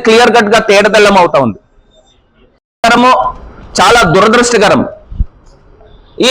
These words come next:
అంశాన్ని తో పాటు నెక్స్ట్ మనము వివిధ అంశాల్లోకి వెళ్తే ఇవాళ రాజమండ్రిలో ఒక నిజంగా చాలా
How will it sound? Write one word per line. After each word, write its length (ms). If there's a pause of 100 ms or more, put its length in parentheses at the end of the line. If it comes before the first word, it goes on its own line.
(100)
అంశాన్ని 500 (320)
తో 80 (100)
పాటు 280 (680)
నెక్స్ట్ 360
మనము 320 (1040)
వివిధ 300
అంశాల్లోకి 500
వెళ్తే 180 (120)
ఇవాళ 220 (120)
రాజమండ్రిలో 720 (1300)
ఒక 100 (720)
నిజంగా 320 (120)
చాలా 320